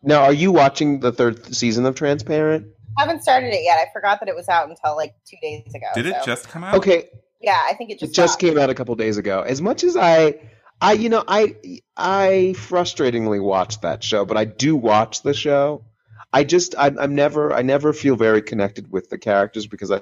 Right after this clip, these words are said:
Speaker 1: I feel like they're all so obnoxious, but I can't stop watching. And I do
Speaker 2: Yeah.
Speaker 1: like Jeffrey Tambor.
Speaker 3: Yeah, he's
Speaker 2: I like
Speaker 3: great.
Speaker 2: Jeffrey Tambor.
Speaker 1: But his children on that show are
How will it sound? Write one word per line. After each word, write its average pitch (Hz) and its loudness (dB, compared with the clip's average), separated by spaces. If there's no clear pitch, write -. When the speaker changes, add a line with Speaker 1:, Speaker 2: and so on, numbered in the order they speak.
Speaker 1:
I 98 0
feel 104 -6
like 101 -2
they're 104 -2
all 92 0
so 95 0
obnoxious, 92 -4
but 110 -2
I 110 2
can't 135 -4
stop 156 2
watching. 117 -4
And 131 2
I 135 4
do 131 2
Speaker 2:
Yeah. 156 6
Speaker 1:
like 123 4
Jeffrey 113 -2
Tambor. 82 -6
Speaker 3:
Yeah, 85 -12
he's 120 -16
Speaker 2:
I 220 -6
like 262 -2
Speaker 3:
great. 254 -18
Speaker 2:
Jeffrey 262 -16
Tambor. 190 -2
Speaker 1:
But 135 0
his 147 0
children 185 2
on 143 4
that 123 0
show 143 2
are 104 -6